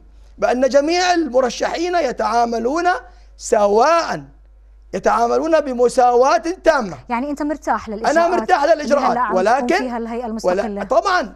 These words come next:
Speaker 2: نعم.
Speaker 1: ولكن أنني غير مستغل، غير مرتاح لأولئك الذين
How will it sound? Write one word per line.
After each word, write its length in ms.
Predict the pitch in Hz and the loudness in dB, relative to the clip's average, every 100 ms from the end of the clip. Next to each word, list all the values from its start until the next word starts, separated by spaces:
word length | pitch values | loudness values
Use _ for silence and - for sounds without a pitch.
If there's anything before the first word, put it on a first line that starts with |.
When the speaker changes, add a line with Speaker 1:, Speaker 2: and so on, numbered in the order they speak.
| - | -18
Speaker 2:
نعم. 160 | 226 165 | -12 -4
Speaker 1:
ولكن 500 | 170 196 - 339 294 - - - - | 0 2 0 -2 -4 -20 -20 -20 -12
أنني 240 | 180 226 240 | -8 -2 2
غير 340 | 285 359 370 | 2 0 -2
مستغل، 460 | 320 349 311 269 - 220 | -2 0 2 2 0 -4
غير 360 | 214 320 339 | 0 0 0
مرتاح 520 | 359 285 294 - - - - - | -4 -2 0 0 -4 -20 -18 -6
لأولئك 540 | 190 233 262 320 349 | -4 0 2 2 2
الذين 560 | 330 330 320 339 302 | 2 2 2 2 0